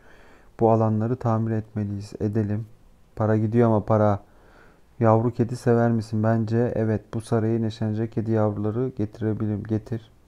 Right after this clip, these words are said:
Kımyon açması umutsuz bak. Ona para yardım yapmayı bırakmalıyız. Ona güveniyorum. Araştırma, araştırmaların meyvesini veriyoruz. Zaman yolculuğu hala imkansız gibi görünebilir ama belki zaman yolu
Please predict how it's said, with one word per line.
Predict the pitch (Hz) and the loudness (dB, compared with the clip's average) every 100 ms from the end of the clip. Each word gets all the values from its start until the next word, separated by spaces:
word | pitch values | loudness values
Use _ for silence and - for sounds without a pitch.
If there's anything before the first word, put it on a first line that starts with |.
| _ _ - _ _ - - - | _ _ -20 _ _ -20 -20 -16
Kımyon | - 120 113 | -2 0 0
açması | 107 107 - 107 95 | -2 -4 -6 -6 -4
umutsuz | 113 110 - 110 | -4 -4 -6 -6
bak. | 110 107 | -4 -4
Ona | 110 | -4
para | 104 110 | -2 -2
yardım | 110 107 107 | -2 -2 -4
yapmayı | - 110 107 | -6 -6 -4
bırakmalıyız. | 107 101 107 104 101 - - | -4 -6 -6 -6 -6 -10 -8
Ona | 107 107 | -6 -4
güveniyorum. | 104 107 104 104 98 - _ - - - _ - _ _ _ - - _ _ _ - | -4 -4 -4 -4 -8 -14 _ -20 -20 -20 _ -20 _ _ _ -20 -20 _ _ _ -2
Araştırma, | 113 110 - 117 110 - | 0 0 -2 -2 -2 -4
araştırmaların | 110 113 113 - 113 117 120 | 0 2 0 -2 -2 0 -2
meyvesini | 117 113 110 120 117 | -2 -2 -4 -4 -2
veriyoruz. | 117 113 104 | -2 -2 -2
Zaman | 110 117 | -2 -2
yolculuğu | 113 117 113 | -2 -4 -4
hala | 110 110 | -2 -4
imkansız | 107 117 110 - | -4 -6 -8 -10
gibi | 104 | -6
görünebilir | 107 104 107 107 101 | -4 -2 -2 -2 -4
ama | 110 107 | -4 -2
belki | 107 110 | -4 -4
zaman | 107 110 | -4 -4
yolu | 110 107 | -4 -4